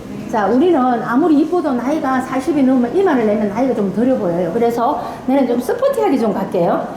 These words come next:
자, 안에 눈썹 꼬리와 끝에 꼬리를 삼각형으로 떠서 반대 방향으로 잡아서, 자, 요즘은 비대칭이 유행하죠. 투블로, 그죠? 여자는 앞머리가 비대칭이에요. 여성들은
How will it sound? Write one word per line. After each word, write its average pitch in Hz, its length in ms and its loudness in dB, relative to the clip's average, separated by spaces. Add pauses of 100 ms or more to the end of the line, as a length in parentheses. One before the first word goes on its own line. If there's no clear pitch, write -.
(120)
자, 220 400 -4
안에 359 200 2
눈썹 262 340 0
꼬리와 240 320 0
끝에 320 220 -2
꼬리를 220 320 0
삼각형으로 240 600 0
떠서 233 560 -2 (160)
반대 302 300 0
방향으로 254 460 2
잡아서, 294 720 -2 (220)
자, 240 100 -10 (800)
요즘은 262 320 2
비대칭이 285 480 0
유행하죠. 240 680 -2
투블로, 330 260 0
그죠? 311 340 -2 (220)
여자는 285 340 0
앞머리가 254 380 0
비대칭이에요. 214 680 0
여성들은 196 380 -2